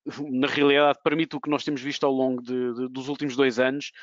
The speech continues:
o número de alianças tem aumentado exponencialmente e o facto de nós publicarmos as A P Is e disponibilizarmos as A P Is ao limite do nosso interface permite que terceiros possam cada vez mais tirar partido das nossas tecnologias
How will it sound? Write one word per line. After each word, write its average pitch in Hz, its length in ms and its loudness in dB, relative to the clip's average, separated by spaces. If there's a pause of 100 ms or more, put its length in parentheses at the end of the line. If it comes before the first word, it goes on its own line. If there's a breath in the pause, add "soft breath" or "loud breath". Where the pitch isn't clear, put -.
(140 loud breath)
o 127 80 -2
número 160 240 6
de 156 80 8
alianças 143 400 2
tem 143 120 -2
aumentado 123 460 0
exponencialmente 127 920 0 (380 loud breath)
e 135 100 4
o 139 40 4
facto 143 240 2
de 143 60 -2
nós 135 280 0
publicarmos 139 640 -2
as 120 140 -4
A 127 80 4
P 127 120 -6
Is 127 220 -4
e 123 60 -12
disponibilizarmos 123 500 -4
as 120 80 -6
A 123 80 4
P 123 140 -6
Is 117 260 -4 (260 loud breath)
ao 135 240 4
limite 143 440 2
do 127 100 0
nosso 135 240 0
interface 135 560 0 (340 loud breath)
permite 147 400 2
que 165 300 0
terceiros 151 480 0
possam 143 400 0
cada 147 240 4
vez 135 180 4
mais 135 240 -2
tirar 127 200 0
partido 127 360 -8
das 120 120 -4
nossas 120 260 -8
tecnologias 120 720 -6